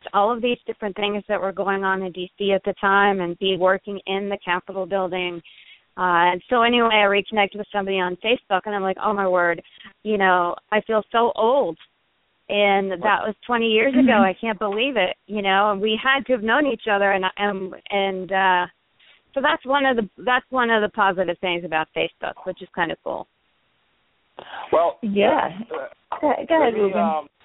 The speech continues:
Speaker 3: after, after that impressive resume, uh, there's so much we can talk about. But in, in reference to, uh, briefly Bob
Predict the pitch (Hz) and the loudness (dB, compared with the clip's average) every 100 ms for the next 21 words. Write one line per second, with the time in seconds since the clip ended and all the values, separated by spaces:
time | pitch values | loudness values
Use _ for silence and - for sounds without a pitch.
0 | _ 147 151 - 165 139 143 151 151 165 | _ -2 -2 -2 -6 -4 -6 -2 -2 -4
1 | 160 - 170 165 131 120 139 131 123 120 | -6 -6 -6 -6 -8 -6 -6 -6 -12 -10
2 | 110 104 82 _ _ _ _ 139 127 165 | -8 -10 -14 _ _ _ _ -14 -6 -4
3 | 165 165 139 - - 156 147 120 113 104 | -2 -4 -6 -18 -4 -2 -2 -2 -4 -2
4 | 123 120 - _ _ _ - 156 151 151 | -2 -4 -6 _ _ _ -14 -14 -12 -6
5 | 147 180 185 175 _ _ 160 156 143 120 | -2 0 -2 -10 _ _ -12 -10 -10 -8
6 | 135 123 151 165 151 127 113 143 139 | -8 -8 -10 -10 -12 -12 -2 0 0